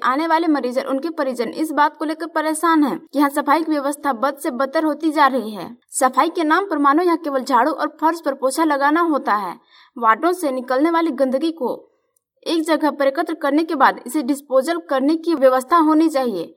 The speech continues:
जो यहाँ नहीं है। वार्डों से निकलने वाले गंदे कपड़े व कचरे को स्वास्थ्य कर्मी व मरीजों के परिजन जहाँ तहाँ छोड़ देते हैं,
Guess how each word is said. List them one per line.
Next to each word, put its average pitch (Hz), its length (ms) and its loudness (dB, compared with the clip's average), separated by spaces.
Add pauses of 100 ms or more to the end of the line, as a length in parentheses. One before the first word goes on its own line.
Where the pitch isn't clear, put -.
(240)
जो 285 160 0
यहाँ 311 300 2
नहीं 311 260 4
है। 214 220 -8 (340)
वार्डों 233 300 4
से 370 100 -4
निकलने 320 380 2
वाले 294 220 2
गंदे 262 320 0
कपड़े 311 340 -2
व 262 80 0
कचरे 262 340 -6
को 294 140 -4
स्वास्थ्य 254 360 0
कर्मी 285 280 -4
व 277 180 0
मरीजों 262 420 0
के 370 100 -4
परिजन 262 420 -4
जहाँ 269 220 0
तहाँ 320 180 2
छोड़ 339 280 -2
देते 277 240 -4
हैं, 226 300 -8